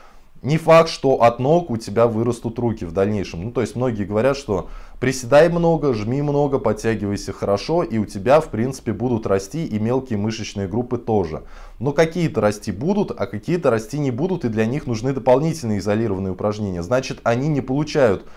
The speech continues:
должную часть нагрузки при работе в этих базовых движениях. А базовые движения были придуманы как раз для того, чтобы сэкономить, э, время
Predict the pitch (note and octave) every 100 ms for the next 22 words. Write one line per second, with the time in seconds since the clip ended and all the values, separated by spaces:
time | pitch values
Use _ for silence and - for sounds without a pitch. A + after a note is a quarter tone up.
0 | - G#2+ C#3 D3+ C#3+ B2 - C#3+ C#3+ A2+
1 | A#2 F3 G#3 A#2+ A#2 A#2 C3+ G#2 G#2+ E3
2 | E3 G#2+ A#2 G2+ F#2 A2 A2 G#2 A2 A2
3 | F#2+ E2+ D2+ - - - - A2 D#3 G3
4 | E3+ C#3+ A2+ A#2 A2+ G2 E2+ D#2 - G#2
5 | C#3+ D#3+ C3 A2+ A#2 C#3+ G#3 E3+ A#2 F2
6 | G2+ B2 B2 A2 G#2 A2+ C#3+ G3 - B2+
7 | B2 E2+ D2 - - - - - A2+ D3
8 | F3+ G3 F3 - A#2 A2 G#2+ F#2+ A2 C3+
9 | E3+ F3 E3+ D3+